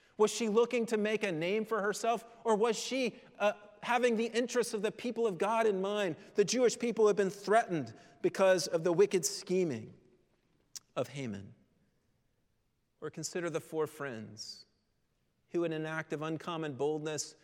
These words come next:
dig a hole in the roof where Jesus is teaching and drop their paralyzed friend down through the roof. Were they acting in their own interests? Is that the kind of boldness that God wants you to live in?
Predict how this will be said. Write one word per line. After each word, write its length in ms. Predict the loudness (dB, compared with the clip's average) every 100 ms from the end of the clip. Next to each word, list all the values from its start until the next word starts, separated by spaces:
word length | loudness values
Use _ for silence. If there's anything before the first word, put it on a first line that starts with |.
| _ _
dig 200 | -4 0
a 80 | 0
hole 480 | -2 0 0 0 0
in 180 | -2 -2
the 100 | -2
roof 480 | 0 0 0 -2 -4
where 160 | -4
Jesus 580 | -4 -6 -4 -4 -6 -8
is 160 | -10 -12
teaching 560 | -10 -8 -8 -8 -8 -8
and 120 | -8
drop 420 | -6 -4 -6 -6
their 160 | -4 -4
paralyzed 640 | -4 -4 -2 -2 -4 -6
friend 440 | -10 -10 -8 -6 -6
down 360 | -6 -4 -6
through 220 | -6 -6 -6
the 120 | -4
roof. 300 | -2 -2 -4 -14 -10
Were 120 | -4 -2
they 140 | -2
acting 460 | -2 -6 -4 -2 -2
in 100 | -2
their 160 | -2
own 160 | -2 -4
interests? 720 | -6 -6 -8 -8 -12 -16 -20 _ _
Is 120 | -4
that 220 | 0 0 -2
the 60 |
kind 280 | -4 -2 -2
of 120 | -4
boldness 440 | -4 -2 -2 -2 -4
that 120 | -4
God 220 | -4 -2
wants 300 | -2 -4 -4
you 80 | -6
to 120 | -6
live 240 | -2 0 0
in? 180 | -2